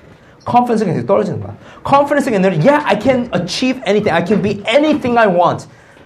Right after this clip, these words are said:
그 마인드셋을 가지고 있으니까 다 하는 거야. 여기는 난 할 수 없어. 나 같은 애들은 못해. 우리가 뭐 어떻게 여기서 나오겠어. They can't do it.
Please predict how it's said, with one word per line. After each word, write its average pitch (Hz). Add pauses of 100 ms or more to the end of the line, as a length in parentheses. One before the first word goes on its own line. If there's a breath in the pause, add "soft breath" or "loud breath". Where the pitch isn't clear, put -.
(220 loud breath)
그 -
마인드셋을 208
가지고 160
있으니까 156
다 139
하는 190
거야. - (360)
여기는 202
난 113
할 180
수 -
없어. - (640)
나 113
같은 175
애들은 139
못해. 98
우리가 139
뭐 123
어떻게 127
여기서 139
나오겠어. 98 (1500)
They 107
can't 139
do -
it. -